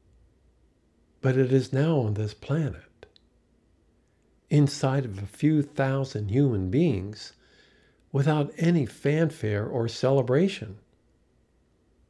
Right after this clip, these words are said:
It doesn't want to be admired or worshipped, nor does it want to play the role that many have projected it to play.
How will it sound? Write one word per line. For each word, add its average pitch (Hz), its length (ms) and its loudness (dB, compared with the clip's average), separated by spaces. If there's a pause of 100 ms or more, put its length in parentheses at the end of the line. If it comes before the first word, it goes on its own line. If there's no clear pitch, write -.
(520)
It 135 140 -2
doesn't 156 300 0
want 143 400 -2
to 117 80 -6
be 110 200 -2
admired 101 840 -4 (280)
or 117 180 -4
worshipped, 131 680 -2 (1040)
nor 151 160 6
does 139 160 0
it 139 140 6
want 139 260 2
to - 80 -6
play 147 340 -4
the 127 120 -4
role 147 340 2
that 123 160 -6
many 131 300 2
have 127 140 -2
projected 135 540 0
it 139 200 0
to - 60 -6
play. 180 580 -4